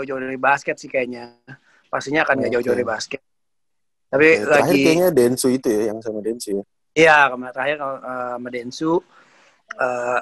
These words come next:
Speaker 1: abis itu, eh, belum tahu lagi mau bikinnya gimana gitu. Maksudnya ada, ada, pasti ada main basketnya, tapi maksudnya pengennya lebih ke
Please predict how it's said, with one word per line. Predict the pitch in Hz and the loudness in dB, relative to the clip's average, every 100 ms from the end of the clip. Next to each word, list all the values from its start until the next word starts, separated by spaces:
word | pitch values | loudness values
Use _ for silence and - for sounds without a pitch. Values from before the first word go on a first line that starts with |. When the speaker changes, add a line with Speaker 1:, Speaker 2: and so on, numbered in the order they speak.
| - | -4
Speaker 1:
abis | 123 131 131 | -6 -4 -6
itu, | 135 175 175 170 - | 0 2 4 4 0
eh, | 143 147 156 | 0 2 0
belum | - 151 143 | 0 0 2
tahu | 143 | 4
lagi | 160 185 | 4 4
mau | 160 156 156 156 151 | 4 4 4 2 -2
bikinnya | 156 160 170 | -2 0 0
gimana | 165 151 160 156 147 143 | 2 2 4 4 2 0
gitu. | 127 508 466 587 571 587 679 679 659 | -4 -6 -10 -6 0 0 2 0 -2
Maksudnya | 147 175 190 | -2 0 0
ada, | 165 147 143 151 | -2 -2 -2 -2
ada, | 147 143 | -4 -4
pasti | 135 131 | -6 -4
ada | 170 139 | -4 -2
main | 131 123 | -4 -6
basketnya, | 120 117 120 117 139 156 151 _ _ | -8 -10 -12 -4 0 0 -2 _ _
tapi | 123 123 156 156 _ _ _ _ _ _ _ - | -10 -4 -2 -4 _ _ _ _ _ _ _ -14
maksudnya | 131 131 160 | -8 -4 -4
pengennya | - 139 135 151 | -2 0 2 2
lebih | 131 131 131 | 2 -2 -2
ke | 143 | 0